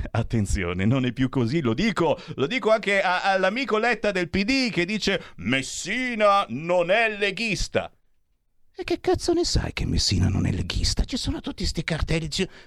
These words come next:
"Mess-, Messina non voterà mai Lega". <laughs> E perché deve votare sempre P D? Ma guarda, come a Palermo, che votando P D, oh,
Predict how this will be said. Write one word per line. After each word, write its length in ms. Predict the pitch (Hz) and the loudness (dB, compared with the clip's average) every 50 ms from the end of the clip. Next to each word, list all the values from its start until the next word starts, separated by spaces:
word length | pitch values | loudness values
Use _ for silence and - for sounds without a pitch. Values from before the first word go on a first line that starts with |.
| _ _ | _ _
"Mess-, 280 | - 349 381 - - - - | 0 0 2 2 0 2 4
Messina 520 | 262 254 - - - - 285 302 311 302 | 4 4 4 2 -2 -4 -2 2 2 2
non 220 | 269 233 208 190 | 4 4 2 2
voterà 400 | 175 185 226 254 - 233 220 214 208 | 4 2 2 2 2 0 2 2 2
mai 400 | 202 208 233 247 262 262 254 226 | 4 4 4 2 2 2 2 2
Lega". 460 | 190 139 107 101 107 101 104 110 - | 2 0 0 0 0 0 0 0 0
<laughs> 460 | - - - - 494 - - 302 427 - - 226 - - - - - - - - | -4 -4 -2 -2 -2 0 0 -2 -2 0 0 -2 -4 -2 -4 -6 -6 -6 -8 -4
E 140 | - 427 | -4 -2
perché 240 | 427 453 392 - 311 | 0 -2 -2 -2 -2
deve 180 | 320 285 269 262 | -2 0 0 2
votare 380 | 233 240 226 - 254 254 233 | 2 2 2 2 0 0 0
sempre 380 | 208 - 254 262 - - 175 160 | 0 0 0 2 2 2 0 2
P 120 | - 165 311 | 2 2 2
D? 160 | 170 175 143 | 2 2 2
Ma 120 | 135 208 208 | 2 2 2
guarda, 240 | 185 175 151 139 - | 4 4 2 4 2
come 200 | 233 269 262 262 | 2 2 2 2
a 40 | - | 2
Palermo, 520 | - 294 311 269 196 160 143 127 139 147 | 4 4 4 4 4 4 2 0 0 -2
che 180 | 139 - 185 175 | 0 0 0 0
votando 500 | - 185 190 - 240 247 262 220 208 196 | 0 -2 -2 2 2 2 2 2 -2 -2
P 140 | 202 269 277 | -2 -2 -2
D, 240 | 226 208 220 233 226 233 | -2 0 0 0 2 2
oh, 340 | 277 311 302 269 233 - | 4 4 6 6 6 4